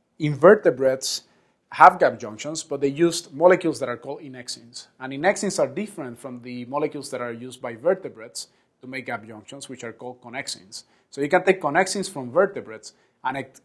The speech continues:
and express them ectopically in invertebrates and make ectopic gap junctions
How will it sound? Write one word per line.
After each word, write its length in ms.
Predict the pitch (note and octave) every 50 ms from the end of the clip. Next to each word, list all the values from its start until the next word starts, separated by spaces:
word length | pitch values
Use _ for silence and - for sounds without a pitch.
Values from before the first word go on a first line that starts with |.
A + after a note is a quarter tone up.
| _ _
and 100 | C3+ C#3
express 380 | C3+ C3 - - - E3+ F3 F3
them 180 | - D#3 C#3+ -
ectopically 840 | C#3+ B2+ - - _ - F#3+ G3+ G3 D#3 - - B2+ A#2+ A#2+ B2+ - -
in 120 | C#3+ C3+
invertebrates 640 | C3 B2+ B2 D3+ G3 F#3+ G3+ - B2 B2+ B2+ B2 -
and 140 | B2+ A#2 A#2+
make 160 | C#3 C#3+ -
ectopic 560 | C#3 - _ _ - D3+ D#3 D3+ C3+ A#2 A2+
gap 240 | - A#2 A#2 G#2 _
junctions 540 | A2+ A2 G#2 G2 - - G#2 G2+ - -